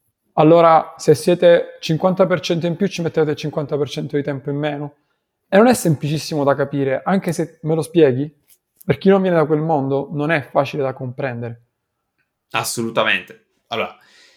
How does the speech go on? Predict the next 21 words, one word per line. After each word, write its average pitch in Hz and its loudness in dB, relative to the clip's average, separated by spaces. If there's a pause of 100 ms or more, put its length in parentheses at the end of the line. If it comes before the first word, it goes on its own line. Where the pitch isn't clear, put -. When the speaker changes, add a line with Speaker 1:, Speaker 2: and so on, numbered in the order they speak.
(300)
Speaker 2:
io 143 2
credo 156 2
ci 139 -2
sia 113 -2
una, 104 -6 (420)
una 110 -4
fallacy 131 0
di 120 -8
base 110 0
nel 104 -10
dire 101 -8
che 95 -8
costruire 110 -8
software 107 -2
è - -6
come 101 -12
costruire 98 -12
edifici. - -16 (100)
Speaker 1:
Questo 170 0
senza 139 -4
dubbio. 127 -10